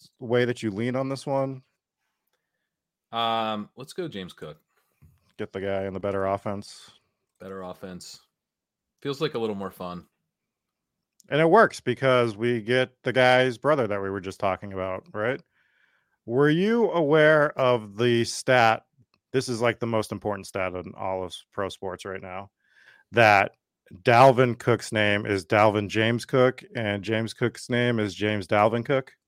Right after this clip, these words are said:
Speaker 2: What?
Speaker 1: Did you know this?
Speaker 2: I didn't know that.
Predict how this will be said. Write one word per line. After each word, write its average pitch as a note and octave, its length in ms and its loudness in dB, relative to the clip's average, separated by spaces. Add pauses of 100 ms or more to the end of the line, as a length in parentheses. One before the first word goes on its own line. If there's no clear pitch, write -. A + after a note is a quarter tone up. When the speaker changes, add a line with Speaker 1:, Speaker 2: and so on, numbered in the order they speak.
(120)
Speaker 2:
What? - 600 -10 (400)
Speaker 1:
Did C#3+ 120 2
you B2+ 120 2
know C#3 180 8
this? - 480 -4 (240)
Speaker 2:
I G#2+ 100 -2
didn't B2+ 320 -2
know F2 140 -12
that. D#2 280 -14